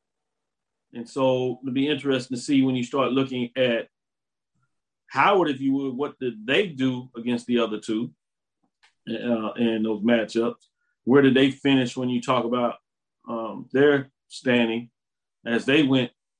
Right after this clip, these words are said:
Let's see. Howard, as we said, they lost. I mean, they defeated Morgan State in February, but they lost to,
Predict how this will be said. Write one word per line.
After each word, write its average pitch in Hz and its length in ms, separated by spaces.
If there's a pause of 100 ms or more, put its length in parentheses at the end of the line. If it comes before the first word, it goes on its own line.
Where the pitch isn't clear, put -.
(1700)
Let's 147 280
see. 117 840 (2250)
Howard, 147 640
as 127 120
we 127 140
said, 139 400
they 127 120
lost. 135 540 (360)
I 131 60
mean, 139 180
they 131 100
defeated 135 380
Morgan 131 280
State 147 400 (260)
in 107 120
February, 135 720 (640)
but 113 180
they 120 140
lost 127 520
to, 127 440